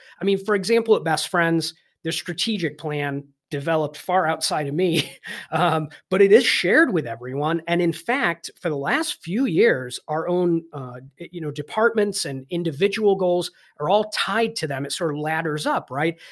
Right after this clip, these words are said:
So not in a, you know, "John Dunn, you're gonna get fired if we don't achieve this thing,"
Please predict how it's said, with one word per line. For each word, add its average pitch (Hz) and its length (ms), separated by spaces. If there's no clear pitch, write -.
So 180 380
not 202 300
in 220 120
a, 165 380
you 165 100
know, 139 260
"John 170 340
Dunn, 165 260
you're 160 140
gonna 156 220
get 147 260
fired 160 420
if 151 180
we 151 220
don't 151 480
achieve 156 540
this 151 260
thing," 160 560